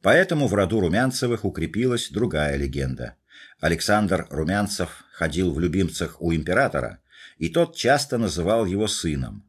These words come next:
а родившегося маленького Петю назвал своим внучком. А крестной матерью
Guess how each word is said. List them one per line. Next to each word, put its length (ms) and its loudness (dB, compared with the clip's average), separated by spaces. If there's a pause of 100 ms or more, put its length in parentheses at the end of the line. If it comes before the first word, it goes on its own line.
(400)
а 100 2
родившегося 680 0
маленького 480 0
Петю 520 -2 (140)
назвал 520 2
своим 460 0
внучком. 720 -6 (1000)
А 120 4
крестной 420 2
матерью 600 -2